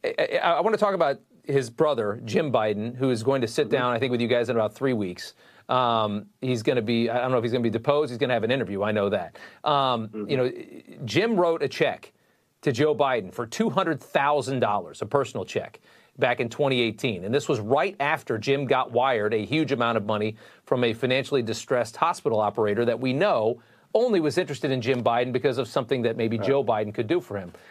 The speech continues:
Speaker 1: W-, how are you gonna ask that question to Jim Biden, and how on earth is he gonna answer it?
Speaker 2: Well, first of all, there are court documents from that distressed healthcare company that allege that Jim Biden defrauded them.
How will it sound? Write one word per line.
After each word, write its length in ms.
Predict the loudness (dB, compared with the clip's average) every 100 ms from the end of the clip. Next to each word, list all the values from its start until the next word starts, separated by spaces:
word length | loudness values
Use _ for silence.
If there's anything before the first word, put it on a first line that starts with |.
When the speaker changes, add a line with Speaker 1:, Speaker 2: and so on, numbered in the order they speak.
| -20 -4
Speaker 1:
W-, 160 | -4 0
how 200 | 0 2
are 60 |
you 100 | 0
gonna 180 | 0 0
ask 280 | 0 -4 0
that 180 | -2 0
question 440 | -2 -2 -4 -6
to 80 | -4
Jim 200 | -2 0
Biden, 300 | 0 0 -2
and 80 | -2
how 180 | 0 0
on 120 | 0
earth 220 | -2 -2
is 80 | -4
he 80 | -4
gonna 160 | -4
answer 320 | -4 -8 -10
it? 1200 | -20 _ _ _ _ _ _ _ _ _ _ -14 -14 -12 -2
Speaker 2:
Well, 180 | 0 2
first 240 | 0 0
of 60 | 0
all, 200 | 0 2
there 120 | 0
are 60 | -2
court 320 | -2 -2 0
documents 600 | 0 -2 -4 -8 -8 -10 _ _ _
from 200 | -2 0
that 220 | 0 0
distressed 360 | -4 -2 -2 0
healthcare 360 | -2 0 -2 0
company 400 | -4 -2 -6 -8 _ _
that 240 | 0 2 2
allege 640 | 2 2 2 0 -6 -2
that 240 | -2 -2
Jim 320 | 0 0 2 2
Biden 340 | 0 0 0
defrauded 580 | -2 0 0 0 0
them. 80 | -4